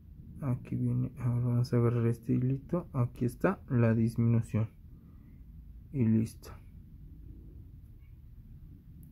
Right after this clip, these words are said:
Mm, mm, mm. Listo. Ahora aquí avanzas al siguiente, medio punto uno, avanzo medio punto dos,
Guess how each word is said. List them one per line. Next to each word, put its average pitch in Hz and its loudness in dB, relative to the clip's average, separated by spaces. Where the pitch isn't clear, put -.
Mm, 139 0
mm, 143 0
mm. 151 -6
Listo. 120 4
Ahora 117 8
aquí 110 4
avanzas 120 6
al 113 2
siguiente, 143 4
medio 110 6
punto 110 2
uno, 139 4
avanzo 113 6
medio 110 6
punto 107 4
dos, 131 6